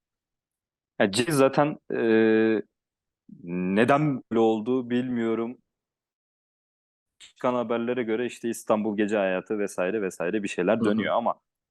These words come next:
Speaker 1: Cengiz'den çok daha fazlasını bekliyor Fenerbahçe taraftarı. Hem on beş milyon euro ödenmesi itibariyle hem Cengiz Ünder'in yurt dışında yaptıkları, milli takımda yaptıkları itibariyle Cengiz bence bekleneni veremedi.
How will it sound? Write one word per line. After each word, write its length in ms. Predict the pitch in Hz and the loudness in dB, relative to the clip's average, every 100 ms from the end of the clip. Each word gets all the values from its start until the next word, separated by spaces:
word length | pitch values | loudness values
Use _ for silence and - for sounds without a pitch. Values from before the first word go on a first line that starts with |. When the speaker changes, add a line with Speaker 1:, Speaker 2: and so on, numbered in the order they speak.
| _ _ _ _ _ _ _ - | _ _ _ _ _ _ _ -4
Speaker 1:
Cengiz'den 440 | 113 120 117 127 | 0 2 2 0
çok 260 | 123 135 - | 0 0 0
daha 120 | 117 | -2
fazlasını 360 | - 101 113 | -4 -10 -8
bekliyor 240 | 98 - - _ | -8 -10 -14 _
Fenerbahçe 520 | 101 90 90 90 - | 0 2 2 0 -4
taraftarı. 560 | - 85 - - 85 98 _ _ _ _ _ _ _ _ | -4 -4 -2 -4 -4 -6 _ _ _ _ _ _ _ _
Hem 180 | 117 123 | 0 0
on 160 | 120 113 | 0 2
beş 200 | 110 - | 2 0
milyon 400 | 107 107 107 - _ - | 0 0 -2 -6 _ -6
euro 280 | 98 98 95 | 0 2 2
ödenmesi 480 | 101 95 92 92 104 | 2 2 2 -2 -6
itibariyle 580 | 92 90 87 85 85 87 | -6 2 4 4 4 2
hem 240 | 104 113 | 2 0
Cengiz 340 | 107 107 104 101 | 0 0 0 -2
Ünder'in 520 | 104 104 101 104 _ _ _ - | 0 0 0 -4 _ _ _ -6
yurt 260 | 104 120 | -4 -4
dışında 260 | 117 - 107 | -6 -2 0
yaptıkları, 460 | 104 - - 104 98 | 0 -4 -4 -2 0
milli 220 | 95 95 | -2 -4
takımda 320 | 95 98 92 | -6 -4 0
yaptıkları 640 | 90 - - 110 92 87 - _ _ - | -2 -2 -8 -4 -2 -2 -6 _ _ -12
itibariyle 540 | 98 - 78 92 113 _ _ _ _ _ _ _ _ _ _ - | -8 -4 -4 -4 -8 _ _ _ _ _ _ _ _ _ _ -10
Cengiz 480 | - 131 127 131 131 | -2 0 2 -2 0
bence 480 | 131 117 104 135 123 | 0 0 2 0 0
bekleneni 460 | 110 - 107 110 117 | -2 0 0 0 0
veremedi. 600 | 110 120 101 110 117 | 0 0 -2 -6 -8